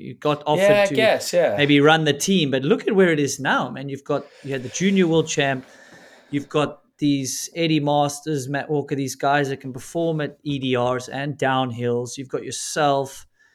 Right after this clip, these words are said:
Speaker 1: I mean, the list goes on for
Speaker 2: Dude,
Speaker 1: what
Speaker 2: yeah,
Speaker 1: looks
Speaker 2: it's
Speaker 1: like a loosely run program.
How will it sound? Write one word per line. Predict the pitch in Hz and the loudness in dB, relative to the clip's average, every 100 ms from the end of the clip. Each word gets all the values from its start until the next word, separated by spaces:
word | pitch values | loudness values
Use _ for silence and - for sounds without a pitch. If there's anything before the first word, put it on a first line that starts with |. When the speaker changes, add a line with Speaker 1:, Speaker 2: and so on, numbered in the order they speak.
| _ _ - | _ _ -8
Speaker 1:
I | |
mean, | 147 147 143 - 151 | -4 -4 -4 -10 -6
the | 156 | 0
list | 208 - | 0 0
goes | 156 139 123 | 0 0 2
on | 170 196 139 | 0 0 -2
for | 120 139 135 131 - | -2 0 0 -2 -4
Speaker 2:
Dude, | 165 156 | -2 0
Speaker 1:
what | 165 | 4
Speaker 2:
yeah, | 165 170 | 6 6
Speaker 1:
looks | 233 | 6
Speaker 2:
it's | 220 | 4
Speaker 1:
like | 175 | 4
a | 160 | 4
loosely | 143 156 202 - 185 147 | 4 4 4 2 0 2
run | 151 147 120 | 2 0 -2
program. | 180 214 135 110 - | 0 0 0 -6 -14